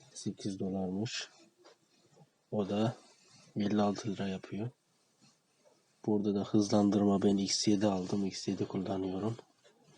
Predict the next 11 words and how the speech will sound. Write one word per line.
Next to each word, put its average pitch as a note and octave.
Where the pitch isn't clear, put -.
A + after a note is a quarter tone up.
Onu G2+
gösteriyor. G2
Burada G#2
üç -
saat G#2+
arayla G#2+
aktifleştireceksiniz. G#2+
Tıklayacaksınız G#2
mesela G2
telefon-, G2
telefonunuza. G2